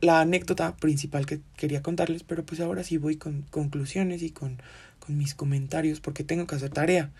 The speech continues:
Este episodio va a ser corto, porque tengo mucha tarea y tengo que estudiar. No mamen, mis exámenes son en enero. Y ya sé que falta un mes y medio, pero su tía no es muy buena para los exámenes.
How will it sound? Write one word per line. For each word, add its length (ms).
Este 200
episodio 400
va 60
a 40
ser 180
corto, 360
porque 220
tengo 300
mucha 300
tarea 380
y 80
tengo 200
que 60
estudiar. 400
No 120
mamen, 300
mis 160
exámenes 420
son 240
en 160
enero. 360
Y 220
ya 240
sé 100
que 100
falta 260
un 220
mes 460
y 120
medio, 680
pero 540
su 140
tía 300
no 140
es 80
muy 200
buena 280
para 160
los 120
exámenes. 540